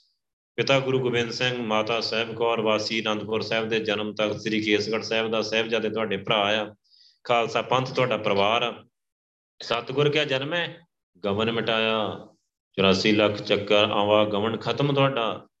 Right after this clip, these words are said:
ਸਿੱਧਾ ਸੱਚਖੰਡ ਨਾਲ ਸੰਬੰਧ ਜੁੜਦਾ। ਸਾਨੂੰ ਪਤਾ ਲੱਗਾ ਇਸ ਗੱਲ ਦਾ, ਸਾਰੀ ਉਮਰ ਲੰਘ ਗਈ ਤੇ ਪਤਾ ਤੇ ਲੱਗਾ ਨਹੀਂ। ਕਿਉਂ ਨਹੀਂ ਪਤਾ ਲੱਗਾ? ਸਾਡਾ ਸਿਸਟਮ ਨਹੀਂ ਸੈੱਟ ਹੈਗਾ, ਨਾ ਆਪਾਂ ਆਪ ਸੈੱਟ ਹੈਗੇ ਆ। ਬਸ ਰੌਲਾ, ਰੌਲਾ, ਰੌਲਾ, ਜਿੱਥੇ ਜਾਓ ਰੌਲਾ,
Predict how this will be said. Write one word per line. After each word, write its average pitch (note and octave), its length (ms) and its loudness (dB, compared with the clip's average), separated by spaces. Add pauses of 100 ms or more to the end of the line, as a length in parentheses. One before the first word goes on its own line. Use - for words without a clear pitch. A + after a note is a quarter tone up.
(300)
ਸਿੱਧਾ A#2 360 0
ਸੱਚਖੰਡ A2+ 500 -2
ਨਾਲ A2+ 180 0
ਸੰਬੰਧ A2 340 0
ਜੁੜਦਾ। A2 360 0
ਸਾਨੂੰ A2 260 -2
ਪਤਾ G#2+ 200 0
ਲੱਗਾ A2 300 0
ਇਸ A#2 120 -4
ਗੱਲ A2+ 260 -2
ਦਾ, G#2+ 220 -10 (680)
ਸਾਰੀ G#2+ 280 2
ਉਮਰ G#2 180 0
ਲੰਘ G2+ 300 -2
ਗਈ G#2+ 200 0
ਤੇ G#2+ 60 -2
ਪਤਾ G2 260 0
ਤੇ F#2+ 120 -4
ਲੱਗਾ F#2+ 280 -2
ਨਹੀਂ। G#2+ 120 0
ਕਿਉਂ F3+ 280 2
ਨਹੀਂ G3+ 140 0
ਪਤਾ - 220 -2
ਲੱਗਾ? G2 280 -2
ਸਾਡਾ B2+ 320 -2
ਸਿਸਟਮ D3+ 480 -2
ਨਹੀਂ F3+ 120 -2
ਸੈੱਟ C3 320 -4
ਹੈਗਾ, G2 280 -8 (1120)
ਨਾ B2 200 6
ਆਪਾਂ A#2 300 6
ਆਪ G#2 80 4
ਸੈੱਟ G#2+ 260 2
ਹੈਗੇ A2 300 0
ਆ। G2+ 140 -8 (1120)
ਬਸ G#2+ 160 2
ਰੌਲਾ, G#2+ 460 6
ਰੌਲਾ, G#2 380 2
ਰੌਲਾ, G2+ 400 -4
ਜਿੱਥੇ G2+ 280 -2
ਜਾਓ G2 300 2
ਰੌਲਾ, F#2 420 -4